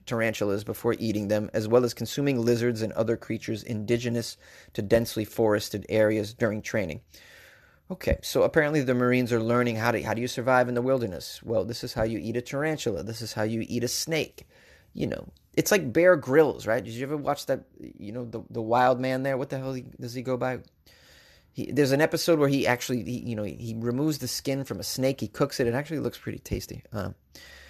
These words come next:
so these, these are skills that you have to know to, to get through, you know, precarious situations all alone in a dense forest.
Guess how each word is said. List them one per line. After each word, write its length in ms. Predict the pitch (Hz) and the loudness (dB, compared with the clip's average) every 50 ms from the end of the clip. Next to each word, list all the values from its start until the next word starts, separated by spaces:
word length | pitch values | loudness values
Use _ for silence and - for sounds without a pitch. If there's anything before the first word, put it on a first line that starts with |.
| - - _ _ _ | -20 -20 _ _ _
so 140 | - - 165 170 | -2 0 2 2
these, 280 | 226 254 233 202 - | 2 2 0 -4 -6
these 220 | - 175 240 226 - | -4 -2 -2 -2 0
are 60 | 202 | -2
skills 320 | - - - 214 208 170 | -2 0 2 2 2 2
that 80 | 175 - | 0 -2
you 80 | 175 | -4
have 120 | 175 180 - | -4 -4 -6
to 60 | - | -4
know 200 | 151 165 202 220 | -2 -2 0 0
to, 140 | - - - - _ _ | -2 -4 -6 -8 _ _
to 100 | - 131 | -10 -6
get 200 | 107 156 156 151 | -4 -2 -2 -4
through, 460 | - 147 151 156 151 147 143 - - - _ _ _ _ _ _ _ | -2 -2 0 2 2 2 0 -2 -4 -10 _ _ _ _ _ _ _
you 100 | 160 151 | -8 -6
know, 240 | 113 95 - - - _ _ _ | -6 -6 -8 -10 -14 _ _ _
precarious 580 | - 151 - - 180 180 170 170 165 165 160 | -10 -10 -6 0 4 4 6 6 6 4 0
situations 880 | - - - - 170 156 - 170 156 170 180 - - 123 113 104 - - - | -2 -4 -4 -4 -4 -2 0 2 4 4 2 2 -2 -6 -8 -8 -10 -8 -4
all 160 | - 139 147 | -2 0 2
alone 300 | 147 147 156 160 147 113 | 2 2 2 0 -2 -2
in 160 | - - 123 117 | -2 -2 -2 0
a 40 | |
dense 300 | 110 104 135 135 139 - | 0 2 2 2 0 -2
forest. 560 | - - - 147 143 131 - - - - _ | -8 -8 -8 -6 -6 -6 -6 -8 -12 -18 _